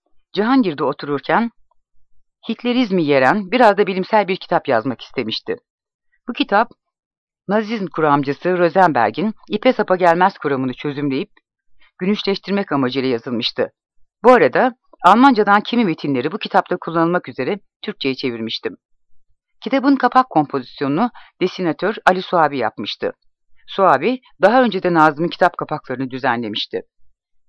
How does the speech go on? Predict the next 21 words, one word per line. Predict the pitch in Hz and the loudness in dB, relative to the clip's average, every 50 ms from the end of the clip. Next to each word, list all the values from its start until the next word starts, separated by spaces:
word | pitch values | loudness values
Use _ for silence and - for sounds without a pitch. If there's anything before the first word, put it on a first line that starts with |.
| _ _ _ - - | _ _ _ -4 2
Nazım | 214 247 269 269 247 277 294 | 4 4 4 4 4 2 2
bir | 269 285 262 | 2 2 2
deneme | 220 240 226 233 262 | 2 2 2 4 4
olmak | 262 208 185 196 220 214 - | 4 4 2 2 0 0 -2
üzere | 135 - 104 - 135 208 226 _ _ _ _ _ _ _ _ - - | -6 -6 -4 -4 -4 -6 -6 _ _ _ _ _ _ _ _ -18 -10
kitabı | - 226 247 247 220 247 | -6 -2 -2 -2 -2 -2
kendi | - - 220 220 226 | -2 -2 0 0 0
hesabına | 202 - - 165 143 127 127 135 127 - | -2 -2 0 0 0 0 0 -2 -2 -2
bastırmıştı. | 117 131 - - 139 120 113 110 - - 120 110 - _ _ _ _ _ _ - - - | -4 -6 -6 -12 -10 -10 -6 -6 -6 -4 -6 -8 -8 _ _ _ _ _ _ -20 -18 -10
Bütün | - 220 - 302 330 285 | -10 -8 -4 -2 0 0
dostları | 208 190 - - 170 160 | 0 -2 -6 -6 -6 -2
ve | 147 170 | 2 4
arkadaşları | 143 147 156 - - 139 147 147 - - 131 120 - | 4 4 2 0 -6 -6 -6 -6 -6 -8 -8 -4 -2
da | 131 170 226 226 - _ _ _ _ _ - | -2 -2 -2 -4 -8 _ _ _ _ _ -14
bu | 208 | -14
kitaptan | 226 - - 202 180 - - 190 185 175 | -12 -6 -2 -2 -2 0 0 0 0 0
belli | 165 180 202 220 | -2 -4 -6 -6
sayıda | - - 160 147 160 | -4 -4 -4 -2 -4
satacaklarına | 165 - 175 165 - 156 170 170 160 - 165 156 175 180 | -6 -6 -6 -8 -6 -4 -4 -4 -4 -2 -4 -4 -4 -4
söz | - - 143 117 123 | -2 -4 -4 -2 0
vermişlerdi. | 123 117 101 117 - - 117 110 104 104 - 85 | 0 0 0 -2 -6 -4 -2 -2 -2 -4 -8 -12